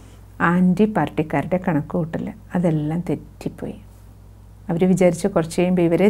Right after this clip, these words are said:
തമ്മിലടിച്ച് പിരിഞ്ഞോളും. എന്തായാലും അധികകാലം ഇങ്ങനെ പോകാൻ പറ്റില്ല സ്നേഹത്തോടെ. സാമ്പത്തിക ഞെരുക്കങ്ങൾ പോലും അച്ഛനും കുട്ടികളുമായുള്ള ദൃഢമായ സ്നേഹബന്ധത്തിന് അയവ്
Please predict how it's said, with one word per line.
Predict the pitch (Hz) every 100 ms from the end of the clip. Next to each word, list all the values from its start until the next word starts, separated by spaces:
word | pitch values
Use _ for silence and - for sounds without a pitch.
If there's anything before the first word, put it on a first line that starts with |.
| 208
തമ്മിലടിച്ച് | 180 175 160 160 175
പിരിഞ്ഞോളും. | 165 156 151 147 147 - - - - - - - - - 180
എന്തായാലും | 185 202 196 190
അധികകാലം | 180 180 180 175 175
ഇങ്ങനെ | 170 175 180
പോകാൻ | 170 160 160
പറ്റില്ല | 160 170 156 156
സ്നേഹത്തോടെ. | 160 143 160 - 143 143 185 - - - - - - - - - - - - - - - - - - - - - - -
സാമ്പത്തിക | 208 208 214 220 247 214 240 208
ഞെരുക്കങ്ങൾ | 190 185 180 190 185 190 196 170
പോലും | 160 160 156 160 - - - - - - - - - -
അച്ഛനും | 185 - 220 226 226
കുട്ടികളുമായുള്ള | 196 - 180 180 180 170 165 170 170
ദൃഢമായ | 160 165 160 190 185 165 160 170 -
സ്നേഹബന്ധത്തിന് | - 170 170 180 180 196 175 165 160 156 160 151 - - - - - - - -
അയവ് | 185 196 202